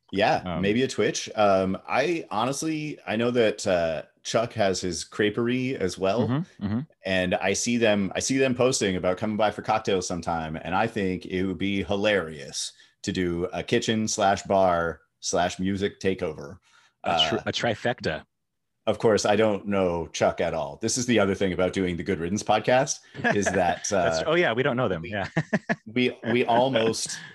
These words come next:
Speaker 1: and at this point, Dan and I keep joking about it. It's like, okay, so it, we're, like,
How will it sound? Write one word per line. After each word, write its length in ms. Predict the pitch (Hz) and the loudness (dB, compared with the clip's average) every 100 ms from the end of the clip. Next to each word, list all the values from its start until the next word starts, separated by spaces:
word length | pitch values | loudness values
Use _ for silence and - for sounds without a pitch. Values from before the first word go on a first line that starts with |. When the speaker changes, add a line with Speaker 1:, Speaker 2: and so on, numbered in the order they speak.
| - | 0
Speaker 1:
and 120 | 123 | 0
at 80 | 127 | 2
this 140 | 147 - | 0 2
point, 300 | 190 170 110 | 2 2 2
Dan 200 | 117 131 | 2 2
and 100 | 127 | 0
I 80 | 123 | 0
keep 180 | 120 | -2
joking 380 | 95 101 113 113 | 0 0 0 -2
about 200 | 95 92 | 0 0
it. 100 | 90 | 0
It's 120 | 92 | -2
like, 180 | 104 92 | -2 0
okay, 360 | 101 123 101 85 | -2 0 -2 0
so 240 | 104 92 | -2 0
it, 340 | 92 - 95 95 | -2 -4 -8 -8
we're, 180 | 95 95 | -4 -2
like, 280 | 92 90 | -2 -4